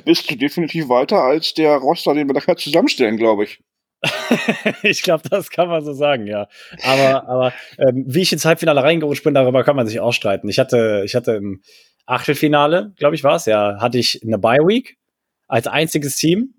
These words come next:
Speaker 2: Also ich wurde verschont. Ähm, und ja, dann im Halbfinale knapp gewonnen gegen Marcel von den German Arrowheads. Also von daher, äh,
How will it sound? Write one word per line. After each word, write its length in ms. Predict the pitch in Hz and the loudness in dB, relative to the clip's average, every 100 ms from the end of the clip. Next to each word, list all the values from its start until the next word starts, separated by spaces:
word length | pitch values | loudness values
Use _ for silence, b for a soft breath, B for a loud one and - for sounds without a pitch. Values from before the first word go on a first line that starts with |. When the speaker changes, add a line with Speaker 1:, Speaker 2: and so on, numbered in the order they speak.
| _ _ _ _ | _ _ _ _
Speaker 2:
Also 220 | 123 127 | 2 2
ich 60 | 127 | 4
wurde 160 | 120 | 2
verschont. 500 | - 127 143 175 226 _ b b b b 123 | 2 2 4 2 0 _ b b b b 0
Ähm, 460 | 131 131 135 135 _ _ _ _ _ _ - | 4 4 2 -2 _ _ _ _ _ _ -6
und 580 | 127 135 131 127 127 127 | 2 4 4 2 -4 0
ja, 380 | 147 220 - _ _ _ - | 0 0 -2 _ _ _ -2
dann 180 | 120 | 0
im 140 | 135 117 | 0 0
Halbfinale 520 | 143 - 147 143 143 | 0 0 2 2 2
knapp 280 | - 147 - | 0 -2 0
gewonnen 320 | 143 143 139 | 0 2 2
gegen 180 | 131 131 | 0 2
Marcel 320 | 127 - 135 | 0 2 0
von 160 | - 127 | 2 0
den 120 | 117 | 2
German 280 | 127 120 117 | 2 2 0
Arrowheads. 400 | 123 110 104 110 | 2 2 2 -2
Also 160 | 107 | -6
von 180 | - 110 | -6 -4
daher, 920 | 107 110 110 110 101 95 98 95 | 0 2 2 2 2 0 -2 -2
äh, 40 | 90 | -4